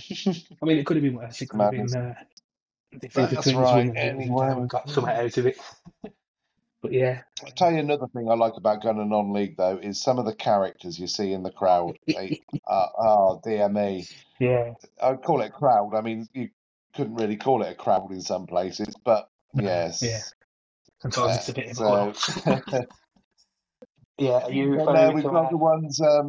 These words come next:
Speaker 1: the ones that, um, attach themselves to you, and you think, uh, "Look,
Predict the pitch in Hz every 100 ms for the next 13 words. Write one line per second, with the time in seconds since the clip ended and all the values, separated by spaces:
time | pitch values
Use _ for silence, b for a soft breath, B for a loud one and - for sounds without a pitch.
0 | 156 - 160 156 156 139 147 - - 139
1 | 135 135 - 160 143 - 120 104 120 113
2 | 110 - 107 104 110 117 117 120 120 120
3 | 120 - - 143